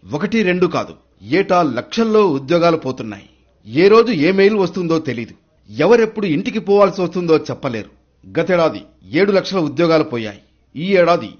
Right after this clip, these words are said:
ఆ రికార్డులు బద్దలవుతున్నాయి. ఈ ఏడాది మొదటి ఐదు నెలల్లోనే లక్ష దాకా ఉద్యోగాలు పోయాయి.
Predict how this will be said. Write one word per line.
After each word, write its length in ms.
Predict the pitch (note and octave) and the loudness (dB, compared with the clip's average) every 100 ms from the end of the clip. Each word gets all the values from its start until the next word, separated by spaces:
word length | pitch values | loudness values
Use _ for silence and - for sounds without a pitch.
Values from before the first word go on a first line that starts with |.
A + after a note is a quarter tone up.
| _ _ G#2 | _ _ -2
ఆ 140 | D3 | 0
రికార్డులు 560 | D#3+ D#3 G3 D#3+ D#3+ D3+ | 2 0 0 0 -2 -2
బద్దలవుతున్నాయి. 720 | B2+ B2+ D#3+ C#3 - G2+ G2+ _ _ _ | -2 -2 -2 -2 -6 -14 -18 _ _ _
ఈ 160 | F3+ G3 | -4 0
ఏడాది 280 | F#3+ A3 G3+ | 2 2 2
మొదటి 340 | B2+ E3+ A3+ | -2 -2 -2
ఐదు 220 | D#3+ E3 | -2 -2
నెలల్లోనే 600 | G3+ F#3 F#3 E3 F3 C3+ - _ - | 0 2 2 4 0 0 -8 _ -10
లక్ష 320 | A2+ C#3+ A#3 | -8 -4 -2
దాకా 340 | G#3 G3 F#3 | 0 0 0
ఉద్యోగాలు 480 | F#3+ C#3+ D#3 D#3+ D3+ | 0 0 -2 2 0
పోయాయి. 380 | C#3+ A#2+ G#2 E2 | 0 -8 -10 -12